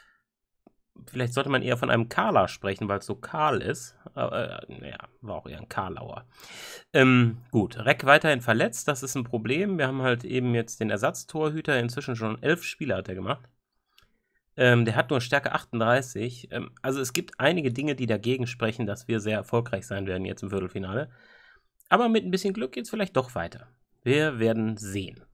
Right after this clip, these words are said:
Ja, wie sieht's sonst aus? Wir haben noch zwei Wochen, bis wir dreißigtausend Plätze endlich haben, aber auch das ist immer noch viel zu wenig, ehrlich gesagt.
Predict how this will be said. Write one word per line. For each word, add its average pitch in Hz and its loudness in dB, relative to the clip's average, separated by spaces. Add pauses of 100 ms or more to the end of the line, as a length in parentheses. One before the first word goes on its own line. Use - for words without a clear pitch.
(960)
Ja, 110 4
wie 110 -6
sieht's 139 -6
sonst 170 0
aus? 170 0
Wir 131 0
haben 143 2
noch 139 -2
zwei 151 2
Wochen, 147 -4
bis 127 -4
wir 123 4
dreißigtausend 165 0
Plätze 160 -4
endlich 151 -6
haben, 147 -6
aber - -2
auch - -8
das 123 -6
ist - -12
immer 135 -2
noch 117 -4
viel 135 -8
zu 107 -8
wenig, 98 -4
ehrlich - -18
gesagt. - -18